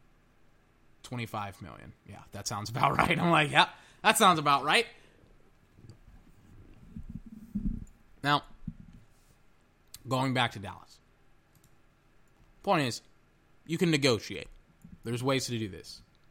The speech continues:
Does Dallas only have ten million in cap space? Yeah, but that's because they have a bunch of good football players.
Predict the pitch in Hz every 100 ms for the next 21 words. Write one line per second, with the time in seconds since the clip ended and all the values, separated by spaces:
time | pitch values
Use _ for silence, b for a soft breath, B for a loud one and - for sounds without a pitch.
0 | _ _ _ _ - _ - 120 131 135
1 | 131 - - 135 135 135 127 - 139 131
2 | 131 127 127 - 110 139 147 - 165 156
3 | - - 143 92 - - - - 127 143
4 | - 131 135 131 127 123 117 107 110 104
5 | 104 - 117 - 98 - 85 - -